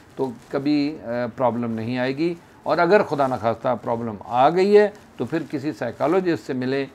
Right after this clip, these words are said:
या हमारे अदारे से रुजू करें, तो आपकी बेहतरीन काउंसलिंग होगी, जिसमें आपको हो सकता है एक या दो काउंसलिंग में ही आपका मसला हल हो जाए। और ये भी हो सकता है कि मे-, मुझे बहुत सी कॉल्स आती हैं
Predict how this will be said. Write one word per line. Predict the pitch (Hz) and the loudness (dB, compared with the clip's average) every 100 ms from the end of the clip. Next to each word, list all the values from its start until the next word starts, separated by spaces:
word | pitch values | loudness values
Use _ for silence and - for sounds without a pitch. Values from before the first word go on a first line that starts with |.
| - - | -20 -8
या | 120 139 120 95 - - | 4 6 6 2 -12 -16
हमारे | 117 120 123 | -8 -4 -2
अदारे | 127 120 120 131 | -2 -2 -2 -2
से | 135 | -2
रुजू | 127 131 139 | -4 -2 -4
करें, | 127 127 131 - - - | -4 -6 -8 -14 -20 -12
तो | |
आपकी | 104 123 117 135 | -4 -4 -4 -8
बेहतरीन | 107 139 139 165 160 | -4 -4 -4 -6 -4
काउंसलिंग | 151 143 156 156 | -4 -4 -6 -6
होगी, | 147 147 139 143 - - - | -4 -4 -4 -6 -10 -20 -10
जिसमें | 123 123 139 127 | -10 -8 -10 -4
आपको | 120 117 - 117 | -2 -4 -6 -6
हो | 110 107 165 | -6 -2 -2
सकता | 170 127 151 | -2 -4 -2
है | 151 160 - - | -2 -4 -10 -8
एक | 143 196 175 | 4 4 4
या | 196 | 0
दो | 160 175 | 0 -2
काउंसलिंग | 156 165 147 160 170 | -2 -4 -6 -6 -4
में | 170 | 0
ही | |
आपका | 156 131 143 | 2 2 0
मसला | 127 123 127 | -6 -4 -2
हल | 113 117 | -2 -2
हो | 113 | -4
जाए। | 117 110 - - - | -2 -4 -8 -20 -10
और | 117 | -8
ये | 113 127 | -4 -2
भी | 170 202 | 0 2
हो | 185 | 0
सकता | 156 156 156 | 0 -4 -2
है | 165 160 - - - | -2 -2 -6 -20 -14
कि | - | -4
मे-, | 127 117 135 156 | -4 0 0 0
मुझे | 151 151 | 0 0
बहुत | 127 165 175 | 2 2 2
सी | 208 | -2
कॉल्स | 165 160 156 | 2 4 4
आती | 147 - 151 | 2 0 -4
हैं | 147 139 | -4 -6